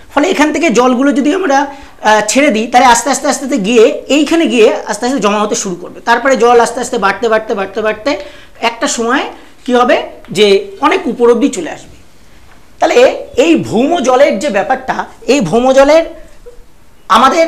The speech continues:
আহ, কিছুদিন আগে আমরা জানতে পেরেছি, আহ, বা বিভিন্ন রকম সমীক্ষা হয়েছে, আহ, আমাদের বনগাঁ শহর বা ব-, আমাদের ভারতবর্ষ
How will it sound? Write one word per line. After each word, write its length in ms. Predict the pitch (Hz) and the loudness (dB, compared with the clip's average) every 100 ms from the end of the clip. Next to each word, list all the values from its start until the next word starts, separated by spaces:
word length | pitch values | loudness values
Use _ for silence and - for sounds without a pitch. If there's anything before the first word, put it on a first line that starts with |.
| 311 | -2
আহ, 300 | - 202 208 202 | -4 -2 -2 -4
কিছুদিন 360 | 233 254 269 | -6 -2 -4
আগে 400 | - 196 202 240 | 0 0 4 4
আমরা 400 | - 214 220 220 - | 4 0 2 0 -2
জানতে 260 | 175 190 196 | -10 -8 -6
পেরেছি, 460 | 220 208 247 294 - - - | -2 -2 -2 -8 -10 -20 -12
আহ, 340 | 208 202 208 202 | -2 -2 0 0
বা 380 | 196 196 196 - - | 2 2 2 -4 -8
বিভিন্ন 380 | 208 254 262 262 | -2 0 2 2
রকম 280 | 233 240 240 | 2 -2 -8
সমীক্ষা 460 | - 214 - 240 | -6 -8 -6 -2
হয়েছে, 480 | 214 220 233 233 254 - - - | 0 2 2 0 0 -16 -20 -12
আহ, 520 | 185 180 180 175 165 - - | -8 -6 -4 -6 -8 -14 -8
আমাদের 340 | 185 202 202 | -2 0 -2
বনগাঁ 300 | 165 196 208 | -2 -4 -2
শহর 280 | 214 214 214 | -2 0 0
বা 180 | 208 339 | 2 2
ব-, 240 | 233 240 | 2 -2
আমাদের 320 | - 214 240 226 - - | -2 0 0 -2 -4 -14
ভারতবর্ষ 640 | 151 160 220 202 240 233 | -6 -2 0 0 0 0